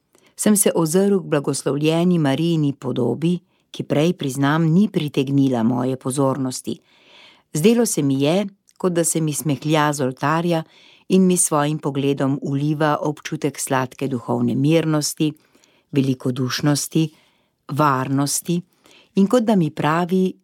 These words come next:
da je zadovoljna. Občutil sem, kot da prenaša name val presladkega miru, ki ga ne bom nikoli pozabil.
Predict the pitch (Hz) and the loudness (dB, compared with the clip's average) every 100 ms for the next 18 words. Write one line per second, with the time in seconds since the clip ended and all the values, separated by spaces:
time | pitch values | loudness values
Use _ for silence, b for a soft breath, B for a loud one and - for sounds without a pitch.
0 | _ - 156 170 170 160 160 165 156 165 | _ -6 0 2 2 0 0 0 2 2
1 | 135 127 101 _ _ _ _ _ _ _ | 2 -4 -10 _ _ _ _ _ _ _
2 | _ _ _ b b b b - 135 - | _ _ _ b b b b -6 -2 2
3 | 285 240 - - 131 170 _ _ _ _ | 2 2 0 0 0 -2 _ _ _ _
4 | - 180 180 180 165 147 135 135 - 156 | 0 2 4 2 0 0 0 -2 -2 -2
5 | - - 147 147 151 175 185 143 139 147 | -2 -2 0 2 2 0 -2 0 -2 -2
6 | 151 147 143 - 135 135 - 139 135 127 | -4 -6 -6 -4 -6 -6 -6 -2 0 0
7 | 123 127 165 190 _ _ _ _ _ _ | -2 0 0 0 _ _ _ _ _ _
8 | - 170 175 170 160 160 156 143 - 143 | -8 -2 0 2 2 2 2 0 0 0
9 | 131 - 127 127 117 - | 0 -4 -6 -4 -6 -8